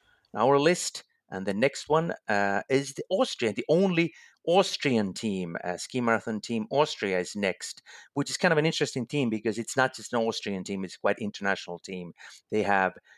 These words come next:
two skiers from Finland and Germany, and then even one from Australia, and then the rest of the gang, uh, uh, pretty much the, you know, the, um,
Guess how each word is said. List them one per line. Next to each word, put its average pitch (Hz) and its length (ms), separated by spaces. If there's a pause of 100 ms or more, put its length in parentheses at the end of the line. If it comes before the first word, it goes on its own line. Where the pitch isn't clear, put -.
(140)
two 156 120
skiers 110 460
from 90 200
Finland 127 440
and 90 160
Germany, 131 480 (240)
and 95 140
then 104 120
even 107 240
one 107 200
from 101 180
Australia, 98 600 (440)
and 95 120
then 95 140
the 90 100
rest 95 240
of 90 60
the 92 80
gang, 87 360 (600)
uh, 57 180 (200)
uh, 90 60 (200)
pretty 95 200
much 85 360
the, 90 200
you 90 100
know, 85 220
the, 85 140
um, 82 100